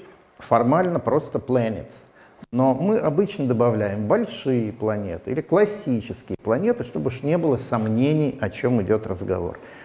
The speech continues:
Планеты-карлики. Довольно молодая компания, всего из пяти членов пока состоит. Это Плутон и похожие на него малые тела.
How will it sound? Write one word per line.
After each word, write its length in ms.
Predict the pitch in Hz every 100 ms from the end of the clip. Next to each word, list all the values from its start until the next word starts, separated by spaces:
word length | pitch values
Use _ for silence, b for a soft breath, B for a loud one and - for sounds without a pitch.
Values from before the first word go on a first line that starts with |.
| B
Планеты-карлики. 1040 | 123 131 196 226 - - 101 95 95 - - -
Довольно 340 | - 120 180 135
молодая 760 | 123 123 123 117 104 98 - B B B -
компания, 640 | - 117 117 185 180 151
всего 300 | 131 131 120
из 160 | 104 -
пяти 500 | - 113 - 110 85 -
членов 460 | - 110 165 156
пока 300 | - 131 131
состоит. 600 | 127 - - 120 117 107
Это 160 | 101 85
Плутон 560 | - 101 104 165 156 -
и 60 | 131
похожие 560 | 123 101 - 123 127 92
на 100 | 98
него 300 | 98 104 120 B B -
малые 440 | 101 107 101 95
тела. 400 | 92 - 82 85